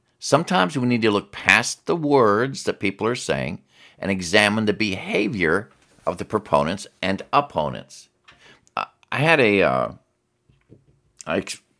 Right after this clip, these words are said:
I experien-, I was in a church that experienced a church split years ago. And the people, we'd just gotten a new pastor in, and he wasn't like the old pastor.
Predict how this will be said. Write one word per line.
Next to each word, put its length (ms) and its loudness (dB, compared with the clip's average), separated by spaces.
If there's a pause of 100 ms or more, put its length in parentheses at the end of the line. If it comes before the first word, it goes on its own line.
I 80 2
experien-, 400 -2
I 60 0
was 140 -2
in 80 -2
a 40 -4
church 240 -4
that 80 -2
experienced 600 -4
a 80 -6
church 300 -4
split 420 -12 (260)
years 300 -6
ago. 260 -12 (1300)
And 220 2
the 60 2
people, 580 0
we'd 360 0
just 200 -6
gotten 200 -4
a 40 -2
new 160 0
pastor 460 -4
in, 260 -4 (480)
and 100 4
he 60 4
wasn't 320 0
like 240 0
the 120 0
old 180 0
pastor. 480 -10